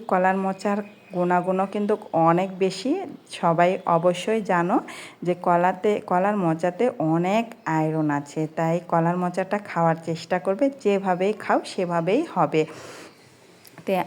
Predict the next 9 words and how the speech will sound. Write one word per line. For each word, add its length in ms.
আমাদের 600
কলার 300
মোচা 320
কিন্তু 320
প্রায়ই 400
খাওয়া 320
হয়, 360
কারণ 300
আমার 280